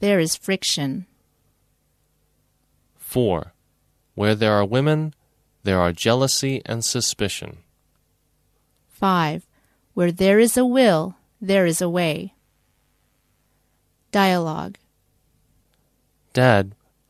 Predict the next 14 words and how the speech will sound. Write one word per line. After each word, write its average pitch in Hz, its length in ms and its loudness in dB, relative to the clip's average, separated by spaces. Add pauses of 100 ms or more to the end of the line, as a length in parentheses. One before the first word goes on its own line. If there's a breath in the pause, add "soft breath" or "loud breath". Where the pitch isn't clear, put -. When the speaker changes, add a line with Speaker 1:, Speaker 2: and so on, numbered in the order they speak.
(120)
Speaker 2:
I'll 127 120 4
be 143 140 2
having 117 300 0
my 98 140 -2
college 123 440 0
interview 90 520 -4
with 90 160 -6
Harvard 113 340 -2
University 107 640 -4
next 82 300 -8
week. 85 200 -8 (1400)
That's 98 240 2
great, 117 300 4
son. 85 460 -2